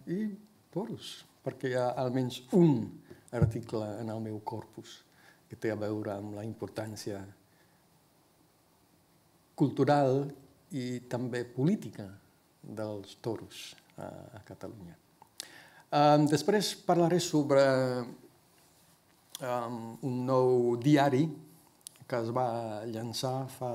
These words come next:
dos anys i pico, eh, <clears throat> The National. Em, és un diari molt poc comú, eh, no només a Escòcia, sinó també a Gran Bretanya en general, perquè us, és un diari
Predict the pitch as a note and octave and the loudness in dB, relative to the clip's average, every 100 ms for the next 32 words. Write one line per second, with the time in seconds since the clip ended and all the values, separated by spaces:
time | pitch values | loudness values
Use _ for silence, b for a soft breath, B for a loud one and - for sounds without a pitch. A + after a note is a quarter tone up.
0 | A#2 A2 C3 - C3+ D#3+ D3+ - - _ | -8 -6 -6 -4 -6 -6 -10 -18 -20 _
1 | _ B2 A2+ B2+ F3+ F3+ - _ _ B | _ -12 -10 -12 -12 -16 -20 _ _ B
2 | B B B B B _ B2+ C3 C3 C3+ | B B B B B _ -2 0 2 2
3 | C3+ - - D3 - B2+ C3 A#2+ A#2+ - | 0 -4 0 2 2 2 2 0 -4 -8
4 | A2+ - - _ _ A#2 A2 A2 A2 G#2+ | -12 -14 -18 _ _ -10 -8 -8 -10 -10
5 | G#2+ G#2 C#3 - C3+ C#3+ - _ _ - | -12 -12 -12 -14 -14 -14 -18 _ _ -12
6 | C#3 C3 C3+ C3+ C3 B2+ C3 D#3 D3 B2+ | -8 -2 2 4 4 4 4 6 6 6
7 | A#2+ - - - F#3 - C3+ C3+ D#3 - | 2 -6 -6 -2 0 2 4 4 4 0
8 | - B B B B B B _ - A#2 | -14 B B B B B B _ -12 -6
9 | A#2+ A#2+ A#2 A#2 A2+ A2+ A2+ - A#2 A#2+ | -2 -2 -4 -6 -8 -10 -10 -14 -14 -6
10 | B2 D3 B2+ A#2+ A2+ G2+ A2+ A2+ C#3 - | 2 2 2 -2 -6 -6 -6 -6 -6 -8
11 | A2+ G2+ A2+ A2 A2+ G2+ G#2+ A2 G#2+ G#2+ | -12 -8 -8 -6 -6 -6 -6 -6 -8 -6
12 | A#2+ B2+ A#2 A2 A2 G#2 A2 B2+ C#3 C3+ | -4 -4 -6 -8 -8 -8 -6 -4 -4 -4
13 | - C3 C3+ D3 D#3 C#3+ B2+ - - _ | -4 -2 0 -2 -2 -10 -10 -12 -16 _
14 | D#3+ D#3 - C#3 A#2 A2+ A#2 | -2 -2 -2 0 0 -2 -4